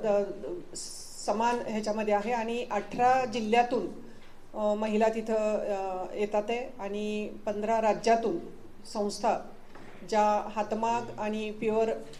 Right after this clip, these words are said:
कॉटन, प्युअर सिल्क आणि नॅचरल अहिंसा सिल्क वगैरे अशा गोष्टीवर जे कामं करतात,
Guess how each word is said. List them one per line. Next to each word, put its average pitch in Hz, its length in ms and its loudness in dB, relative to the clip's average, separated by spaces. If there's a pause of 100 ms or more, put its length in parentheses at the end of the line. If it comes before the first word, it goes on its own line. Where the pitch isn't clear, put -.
(100)
कॉटन, 226 400 4
प्युअर 214 360 0
सिल्क 226 460 0
आणि 220 420 -2
नॅचरल 220 720 2
अहिंसा 214 520 0
सिल्क 220 360 -4
वगैरे 214 260 -2
अशा 214 200 0
गोष्टीवर 214 420 -2
जे 214 100 -2
कामं 208 300 -2
करतात, 208 320 -2